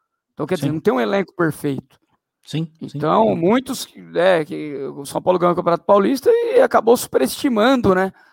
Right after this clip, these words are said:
Speaker 1: a, o elenco do São Paulo. Não, tem muitos problemas pra ser solucionado, tem jogadores ali,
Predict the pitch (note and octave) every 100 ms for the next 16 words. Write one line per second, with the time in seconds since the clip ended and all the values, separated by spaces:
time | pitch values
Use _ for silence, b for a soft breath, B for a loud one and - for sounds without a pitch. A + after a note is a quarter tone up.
0 | b b b - - D3+ E3 F3 D#3+ E3
1 | D#3 D3 - D3 - C#3+ - B3 F3 A#3
2 | C#3 _ _ _ - D3+ C#3+ G#3+ E4+ -
3 | - A3+ G#3 G3+ G#3+ F#3 - D#3 - C#3
4 | C3+ D3 F#3 - G3 F3+ G#3 E3+ D#3+ A3
5 | G3 E3+ F3+